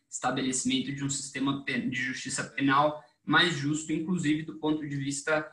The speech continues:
racial, né? É um absurdo que a gente, é, use as leis penais de maneira racista nesse país ainda, né?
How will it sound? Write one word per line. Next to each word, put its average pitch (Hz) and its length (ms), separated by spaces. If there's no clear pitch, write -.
racial, 143 680
né? 120 180
É 123 60
um 123 140
absurdo 151 680
que - 120
a 127 80
gente, 131 580
é, 113 800
use 147 500
as 123 200
leis 135 260
penais 139 680
de 135 100
maneira 139 340
racista 147 640
nesse 123 300
país 120 360
ainda, 117 360
né? 123 300